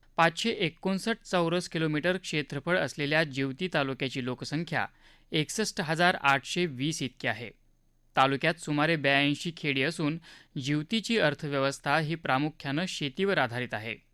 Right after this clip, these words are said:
तांदूळ, गहू, सोयाबीन, विविध कडधान्य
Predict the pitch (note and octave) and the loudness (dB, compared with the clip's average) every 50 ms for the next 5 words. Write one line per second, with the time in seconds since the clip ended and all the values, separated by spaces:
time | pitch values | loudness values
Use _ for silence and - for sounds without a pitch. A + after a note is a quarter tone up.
0 | _ _ _ _ - D3 C#3 D3+ D3 D3+ C#3 A#2+ G#2 - - C3 A#2 C3+ C#3+ C#3+ | _ _ _ _ 4 4 6 6 4 2 0 -2 -2 -6 -10 -6 -2 0 0 0
1 | D3+ D3 A#2+ - - _ - - - - D3 D3+ D#3+ E3+ D#3+ D3 A#2 G2+ A2 - | 0 0 -2 -4 -10 _ -20 -10 -4 0 2 4 4 4 4 2 -2 -4 -6 -12
2 | _ - - _ _ - C#3+ C#3 D#3 D3+ E3 D#3 D3 D#3 D3 - C#3 C3 A#2+ A#2+ | _ -20 -20 _ _ -8 -4 -2 2 2 4 4 4 2 2 2 0 0 0 0
3 | C#3 E3 F3 D#3+ A#2+ | 0 0 0 0 -2